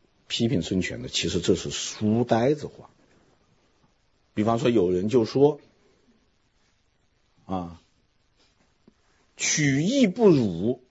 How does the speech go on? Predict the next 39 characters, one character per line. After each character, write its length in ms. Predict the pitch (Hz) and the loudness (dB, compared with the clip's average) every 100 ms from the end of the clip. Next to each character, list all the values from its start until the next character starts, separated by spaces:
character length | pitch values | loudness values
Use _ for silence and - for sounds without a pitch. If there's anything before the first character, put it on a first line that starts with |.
| _ _ | _ _
这 120 | 170 | 0
是 120 | 170 | 0
匹 500 | 156 - - 139 101 | -4 -8 -8 -6 -4
夫 240 | 104 - 226 | -4 -2 4
都 160 | 226 | 4
可 140 | 233 190 | 4 0
以 80 | 190 | -2
做 200 | 147 104 | -2 -2
到 160 | 101 | -2
的 100 | 71 | -6
事 160 | - - | -14 -20
情。 140 | - _ _ _ _ _ _ _ _ _ _ _ | -20 _ _ _ _ _ _ _ _ _ _ _
比 100 | - | -4
方 160 | 143 165 | 0 0
说 100 | 175 | 0
伯 240 | 165 160 | 4 6
夷 140 | 202 190 | 6 2
叔 220 | - 180 | -2 -4
齐 240 | - 101 | -4 0
呀， 240 | 135 175 170 _ _ _ _ _ _ _ _ _ _ _ _ _ _ _ _ _ _ | 2 2 -2 _ _ _ _ _ _ _ _ _ _ _ _ _ _ _ _ _ _
对 120 | - | -6
不 80 | 151 | -6
对？ 140 | 151 147 | -4 4
多 120 | 185 | 8
有 140 | 196 | 8
骨 180 | 139 98 | 6 -2
气 200 | 90 156 | -4 0
啊。 120 | 143 - _ _ _ _ _ _ _ | 0 -2 _ _ _ _ _ _ _
比 120 | 135 | 4
方 160 | 156 175 | 6 8
说 120 | 196 | 6
鲁 300 | 170 143 127 | 6 2 4
仲 300 | 247 240 175 | 4 6 6
连 300 | 123 147 220 | 6 4 2
义 240 | 381 392 | 2 2
不 160 | 233 175 | 4 2
帝 220 | 185 240 | 2 2
秦 380 | 170 - 95 113 | 2 -2 0 4
啊， 220 | 226 - | 4 2